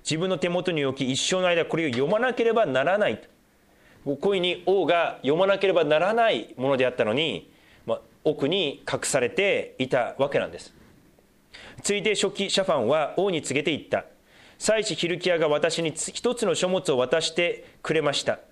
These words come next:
そしてシャファンは王の前でそれを朗読した。王は律法の言葉を聞いたとき、自分の衣を裂いた。彼はヒルキヤ、シャファンの子、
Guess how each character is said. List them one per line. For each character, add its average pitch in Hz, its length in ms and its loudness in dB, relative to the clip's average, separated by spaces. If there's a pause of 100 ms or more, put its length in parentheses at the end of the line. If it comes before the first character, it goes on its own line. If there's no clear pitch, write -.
(340)
そ 175 100 0
し 165 60 -6
て 180 80 0
シ 180 140 0
ャ - 20 2
フ 180 80 0
ァ 151 100 4
ン 131 60 2
は 170 240 2
王 180 160 0
の 156 80 2
前 135 220 2
で 151 100 0
そ 151 160 -2
れ 156 120 0
を 185 140 -2
朗 139 200 0
読 139 180 -2
し - 80 -6
た。 123 160 -2 (580)
王 190 140 2
は 170 140 2
律 156 200 -4
法 196 140 2
の 196 120 0
言 190 220 0
葉 208 100 2
を 175 60 0
聞 - 140 -2
い 151 60 -2
た 151 100 2
と 151 80 -2
き、 143 340 -6 (180)
自 160 160 -4
分 220 160 0
の 226 100 0
衣 220 320 -2
を - 60 0
裂 147 220 0
い 135 100 -4
た。 - 180 -2 (500)
彼 190 180 2
は 175 120 2
ヒ 180 160 -2
ル 180 120 -2
キ - 120 -4
ヤ、 208 100 2
シ 226 140 0
ャ - 20 -6
フ 226 80 0
ァ 214 80 2
ン 170 80 -2
の 139 100 0
子、 156 380 -2